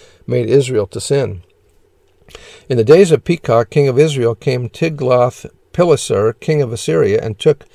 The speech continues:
Ijon and Abel Beth, Beth Makkah, and Genoa, and Kadesh, and Hazor, and Gilead, and, and Galilee, all the land of Naphtali, and carried them captive to Assyria.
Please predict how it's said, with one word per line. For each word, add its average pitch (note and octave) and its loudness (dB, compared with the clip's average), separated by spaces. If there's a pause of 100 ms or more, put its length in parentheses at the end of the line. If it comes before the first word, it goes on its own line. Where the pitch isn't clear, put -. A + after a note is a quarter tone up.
(220)
Ijon B2+ 0
and A2 -6
Abel C3+ 0
Beth, B2 0 (680)
Beth B2+ 0
Makkah, A#2+ -4 (360)
and A#2 -4
Genoa, B2 2
and A2 -6
Kadesh, C3 0
and A2+ -6
Hazor, A#2+ 0
and A2 -6
Gilead, B2+ 2
and, A2 -6 (120)
and A2+ -4
Galilee, A2+ -2
all C3 2
the C#3+ 2
land A#2+ -2
of G2+ -6
Naphtali, A2 -4
and G2 -10
carried C#3+ 2
them G#2+ -2
captive C#3 -4
to - -6
Assyria. G2+ -4